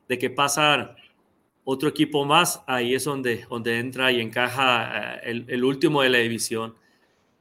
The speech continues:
Eh, fíjate que aquí hay un comentario, se me ha pasado rápidamente ver esta fotografía en donde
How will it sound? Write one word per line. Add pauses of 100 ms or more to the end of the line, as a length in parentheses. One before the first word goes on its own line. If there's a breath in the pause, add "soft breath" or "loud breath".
(140)
Eh, (120)
fíjate
que
aquí
hay
un
comentario,
se
me
ha
pasado
rápidamente
ver
esta
fotografía
en
donde